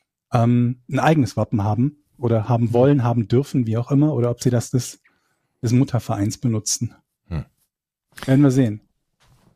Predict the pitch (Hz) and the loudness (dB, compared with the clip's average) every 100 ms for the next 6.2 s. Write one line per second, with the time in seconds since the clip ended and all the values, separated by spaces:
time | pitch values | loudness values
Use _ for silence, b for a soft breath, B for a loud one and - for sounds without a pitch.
0 | _ - - 92 80 82 78 - 90 78 | _ -16 -8 -6 -4 -4 -6 -6 -6 -6
1 | 85 87 90 73 90 - 90 87 101 - | -8 -8 -8 -8 -10 -8 -6 -4 -4 -2
2 | 78 78 76 107 90 71 b b b b | -2 0 0 0 -2 -4 b b b b
3 | 87 170 247 147 117 107 113 180 110 101 | 0 4 4 4 4 6 6 6 4 4
4 | 98 156 151 - 139 135 139 139 113 131 | 4 4 0 -2 0 2 2 2 2 4
5 | 135 127 165 123 117 131 127 113 - 139 | 4 4 6 6 6 4 4 2 0 0
6 | 147 | 4